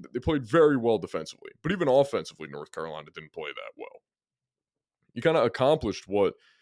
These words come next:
you know, I was at least hoping they would do. You kept Bacot off the boards, and you held R J Davis to sixteen points, and he was six of nineteen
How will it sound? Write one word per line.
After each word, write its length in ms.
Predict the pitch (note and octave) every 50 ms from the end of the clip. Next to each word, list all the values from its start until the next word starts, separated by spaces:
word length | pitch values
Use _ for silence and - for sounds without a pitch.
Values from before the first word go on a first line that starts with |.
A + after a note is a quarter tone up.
| _ _ -
you 80 | A#2+
know, 220 | A2 G2+ F#2+ - - -
I 180 | - A#2 D3
was 240 | E3 D#3+ C#3+ A2 F2+
at 100 | F#2 D#2
least 320 | D#2 D#2 D2+ D2 - - _ _ _ _ _
hoping 260 | A2 G2 - F#2+ E2+
they 120 | E2 D#2+ D#2+
would 180 | D#2 D#2+ D2
do. 260 | D#2+ D#2 D#2+ F2+ G#2 - _ _ _ _
You 100 | F#2 F#2
kept 300 | - B2 C#3 C3+ A#2+ G2
Bacot 460 | B2 A#2+ C3 B2 - A2+ F#2 E2 D#2
off 220 | - E2 D#2+ - -
the 80 | D#2+
boards, 500 | D2+ C#2+ D#2 D2+ D2+ D#2 E2+ E2 - - - _ _ _ _
and 100 | - G2+
you 60 | F#2+
held 240 | F2 A#2 A2+ A#2 A2
R 220 | G#2+ - A#2 A#2+ A#2
J 180 | A#2 A#2 G#2+
Davis 640 | F#2 G#2 A2 C#3 C#3+ G#2 F#2+ F#2+ F#2 - - - - _ _ _ _ _ _ _ _ _ _ _
to 140 | - - A2
sixteen 560 | - - - - D3+ - - - D#3 D3 C#3
points, 420 | - - F3+ D#3+ - - - - -
and 80 | G2 A2
he 80 | C#3
was 140 | B2+ A#2+ -
six 280 | - - F3 F3 - -
of 80 | A2+ A#2+
nineteen 760 | C#3 C#3+ D3 C#3+ - - - D#3+ E3 E3 D3 B2+ B2 B2